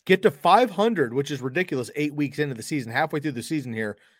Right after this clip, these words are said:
the Chiefs are four hundred or five hundred, I should say, four and four.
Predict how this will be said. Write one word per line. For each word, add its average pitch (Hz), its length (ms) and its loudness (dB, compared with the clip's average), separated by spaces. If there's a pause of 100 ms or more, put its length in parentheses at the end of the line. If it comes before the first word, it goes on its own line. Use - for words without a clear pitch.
the 143 80 -4
Chiefs 170 280 -4
are 127 60 -4
four 165 320 2
hundred 127 440 -2
or 120 100 -2
five 151 300 4
hundred, 107 280 -6
I 104 80 -8
should 101 200 -14
say, 110 200 -8 (280)
four 170 180 4
and 143 100 -2
four. 143 340 6